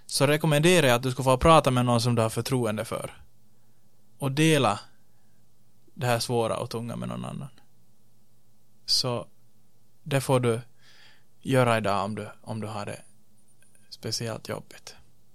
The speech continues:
Som avslutning tänker jag att vi skulle kunna ha en, en utmaning, eh, som handlar om att läs din bibel och, och fundera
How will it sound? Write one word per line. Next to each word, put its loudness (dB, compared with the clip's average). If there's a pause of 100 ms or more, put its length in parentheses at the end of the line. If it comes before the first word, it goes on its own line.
(1400)
Som -4
avslutning -2
tänker -2
jag 0
att -8
vi -4
skulle -4
kunna -2
ha 2
en, -8 (1000)
en -10 (100)
utmaning, -8 (920)
eh, -12 (460)
som -4
handlar 2
om 2
att -4 (400)
läs -2
din 0
bibel -2 (960)
och, -4 (140)
och -8
fundera 2